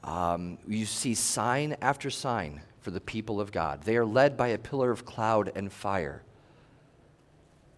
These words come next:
They grow to the point where they just expect these big things happening. They grow callous in their hearts. But people throughout the generations were constantly reminded to remember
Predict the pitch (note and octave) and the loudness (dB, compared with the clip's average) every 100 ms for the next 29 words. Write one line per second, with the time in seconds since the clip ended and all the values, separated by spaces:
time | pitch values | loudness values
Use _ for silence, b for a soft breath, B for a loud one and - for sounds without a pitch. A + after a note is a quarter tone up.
0 | - - G2+ B2+ B2 C3+ F#3+ G3 F#3+ - | -20 -20 0 4 4 6 4 4 -2 2
1 | D#3+ B2 B2 A#2 C3+ C3+ - - - - | 0 4 6 6 4 0 -6 -8 -6 -6
2 | - - D#3+ - - - B - A#2 A2 | -4 2 2 2 -10 -18 B -2 0 2
3 | A#2 A2+ A2 - C3 D#2 D#2+ - - - | 0 0 -2 -4 -4 -4 -8 -10 -12 -14
4 | - - B2+ - D#2 - - - - - | -14 -2 -2 -2 -12 -12 -20 -20 -20 -20
5 | - - - - - - - - B B | -20 -20 -20 -20 -20 -20 -20 -20 B B
6 | B - - - - - - A2 B2+ B2+ | B -20 -20 -20 -20 -12 -2 2 4 4
7 | - B2 C#3+ G2 D#2 - - - b - | 2 0 2 2 0 -4 -8 -12 b -6
8 | G#2+ F2+ - E2+ - - - - - B | -2 -2 -2 -4 -6 -10 -10 -10 -14 B
9 | B B B B - B2 F3 F#3 D#3+ - | B B B B -2 2 2 2 0 6
10 | B2+ E3 E3+ D3 D#3 C3+ C3 B2+ A#2 A2 | 8 8 6 0 0 2 2 2 -4 -4
11 | G#2+ - D3+ - E3 C3+ C#3+ B2 A2+ A2+ | -6 0 -2 0 -4 0 2 2 2 2
12 | G#2 G#2 - A2 G#2 C3+ C#3 C#3+ | 2 0 -2 0 2 0 2 2